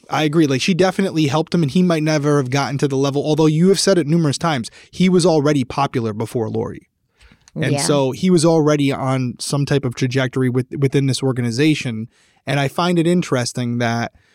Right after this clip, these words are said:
Speaker 1: when we're looking for evidence as to what happened or why it happened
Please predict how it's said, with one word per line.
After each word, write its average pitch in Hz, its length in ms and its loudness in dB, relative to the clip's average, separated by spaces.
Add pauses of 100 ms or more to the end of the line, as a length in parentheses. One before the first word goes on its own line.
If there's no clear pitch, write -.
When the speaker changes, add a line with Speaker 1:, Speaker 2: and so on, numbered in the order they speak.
(200)
Speaker 1:
when 139 160 0
we're 139 80 4
looking 160 400 2
for 139 600 0
evidence 147 460 0
as 131 160 -2
to 127 100 -4
what 131 280 -2
happened 131 680 -2
or 123 220 -4
why 135 260 0
it 139 140 2
happened 120 540 -6